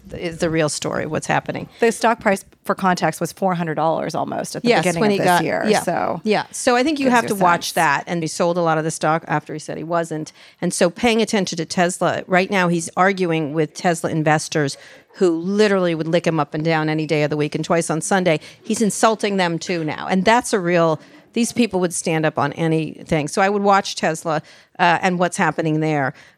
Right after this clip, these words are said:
Speaker 1: Um, I think the most surprising thing is if you had to pick one of the people who could fix this thing, Elon would have been one of them
Speaker 2: Yeah.
Speaker 1: in terms of support of Silicon Valley, money, know-how, love of the product, et cetera, et cetera.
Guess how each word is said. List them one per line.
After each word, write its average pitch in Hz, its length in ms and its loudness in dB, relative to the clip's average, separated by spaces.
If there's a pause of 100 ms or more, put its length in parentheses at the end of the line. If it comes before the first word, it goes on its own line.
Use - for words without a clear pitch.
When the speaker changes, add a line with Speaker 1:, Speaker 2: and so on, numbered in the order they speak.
Speaker 1:
Um, 180 340 2 (140)
I 220 60 2
think 330 180 -2
the 349 60 0
most 262 220 4
surprising 202 580 0
thing 262 340 2
is 185 220 0
if 202 100 -4
you 202 100 2
had 240 200 4
to 208 80 -2
pick - 300 -2
one 214 260 4
of 208 100 0
the 165 80 -4
people 156 540 -4
who 196 100 4
could 165 240 -2 (160)
fix - 280 0
this 175 220 0
thing, 160 280 0 (160)
Elon 202 320 2
would 180 100 2
have 170 100 -4
been 170 200 0
one 156 120 0
of 147 120 -6
them 196 340 -8
Speaker 2:
Yeah. 220 160 -6
Speaker 1:
in 185 100 0
terms 170 340 0
of 156 180 -4 (400)
support 226 440 0
of 220 80 0
Silicon 208 460 -2
Valley, 180 460 2
money, 190 680 0 (140)
know-how, 190 760 2
love 180 280 0
of 175 100 -6
the 180 80 -8
product, 180 560 0
et 190 80 -8
cetera, 175 380 -2
et - 80 -14
cetera. 156 340 0